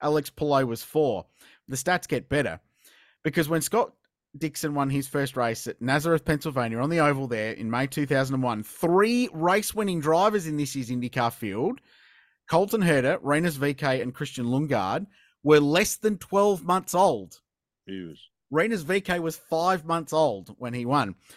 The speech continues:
Speaker 1: But it gets better because one of Scott's IndyCar rivals this year, rookie driver out of Indy Lights, Stingray Robb, the brilliantly named driver, IndyCar rookie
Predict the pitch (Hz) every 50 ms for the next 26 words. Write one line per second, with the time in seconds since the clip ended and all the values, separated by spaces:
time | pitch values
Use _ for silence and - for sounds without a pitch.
0 | - _ - 170 185 180 190 185 175 220 220 - - - 233 247 247 185 113 95
1 | - _ _ _ - 170 - - 220 214 147 123 135 160 - - - 135 143 165
2 | 196 220 190 151 - - - 147 131 123 - - 123 113 117 104 - 120 110 107
3 | 107 104 104 90 98 104 98 104 110 104 - - 110 110 110 110 104 95 139 165
4 | 156 - 139 - 120 117 110 107 110 117 117 110 113 110 117 107 104 104 110 117
5 | 117 123 123 - - - - - 180 196 190 170 165 156 147 135 131 143 147 135
6 | 120 135 160 202 196 _ _ _ _ _ _ _ _ _ _ - 135 135 131 120
7 | - - 151 160 160 170 156 - 143 139 131 131 127 127 123 123 123 120 113 -
8 | - - 127 123 117 113 110 107 107 107 101 _ _ _ _ _ _ _ _ _
9 | _ _ - 120 139 139 131 135 131 117 110 110 110 - - 95 92 98